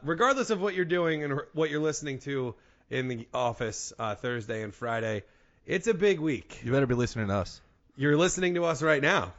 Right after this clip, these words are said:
Speaker 1: You can't hear this if you're not listening to us right
Speaker 2: Damn
Speaker 1: now.
Speaker 2: right.
Speaker 1: But, uh, it's a huge week.
Speaker 2: <laughs>
Speaker 1: The holiest,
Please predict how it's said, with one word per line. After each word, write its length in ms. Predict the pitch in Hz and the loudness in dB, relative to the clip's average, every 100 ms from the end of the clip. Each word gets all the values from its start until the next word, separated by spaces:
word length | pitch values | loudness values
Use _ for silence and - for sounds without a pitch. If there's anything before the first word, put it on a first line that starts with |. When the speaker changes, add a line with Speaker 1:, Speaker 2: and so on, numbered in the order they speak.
| - | -6
Speaker 1:
You 140 | 143 | -4
can't 260 | 135 170 151 | 4 4 6
hear 160 | 165 196 | 6 6
this 220 | 131 123 | 6 2
if 140 | 123 | 2
you're 60 | 135 | 2
not 180 | 127 127 | 4 4
listening 340 | 147 139 113 | 2 2 -2
to 120 | 110 | 0
us 140 | 101 - | -2 4
right 100 | 101 | 8
Speaker 2:
Damn 80 | 92 | 8
Speaker 1:
now. 120 | 92 | 8
Speaker 2:
right. 100 | 90 - - - - | 6 0 -16 -20 2
Speaker 1:
But, 280 | - 127 - | 8 10 10
uh, 200 | 127 117 | 8 8
it's 160 | 147 160 | 8 6
a 60 | |
huge 420 | 156 - 190 165 117 | 4 2 2 4 4
week. 300 | 120 85 240 | 2 2 0
Speaker 2:
<laughs> 500 | 196 294 - - 185 | 0 0 0 -2 2
Speaker 1:
The 140 | 156 | 4
holiest, 720 | 147 202 214 202 185 - - | 8 8 10 10 6 2 -6